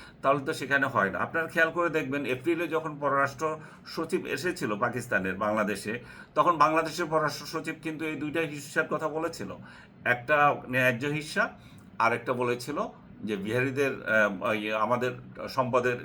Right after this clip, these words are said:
হিসাব আর একটা ক্ষমা চাওয়ার বিষয়। কিন্তু আপনারা খেয়াল করে দেখবেন, ওই পররাষ্ট্র সচিব জসিম ছিলেন তখন, ওনার চাকরি কিন্তু পর-, র-,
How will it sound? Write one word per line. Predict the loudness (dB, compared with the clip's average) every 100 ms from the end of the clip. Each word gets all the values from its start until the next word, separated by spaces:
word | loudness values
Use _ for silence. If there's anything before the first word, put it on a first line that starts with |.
| -10
হিসাব | -8 -4 2 2 4
আর | 2
একটা | 2 0
ক্ষমা | -2 -2 2
চাওয়ার | 2 2
বিষয়। | 0 -6 -8 -8 -16 -20 -20 -20 -14
কিন্তু | -6 -2 0
আপনারা | 2 0 -4
খেয়াল | 0 0 2
করে | 0 2
দেখবেন, | 2 0 -4 -4 -4
ওই | -2 0
পররাষ্ট্র | 0 0 -2 -6
সচিব | -6 -6 -6 -8 -8 -6 -2
জসিম | -2 -4 -8
ছিলেন | -6 -6 -4
তখন, | -2 -4 -6 -10 -16 -20 -8
ওনার | -2 0 4
চাকরি | 2 2 -2
কিন্তু | -2 -4 -4
পর-, | -2 -2 -2
র-, | -4 -6 -4 -4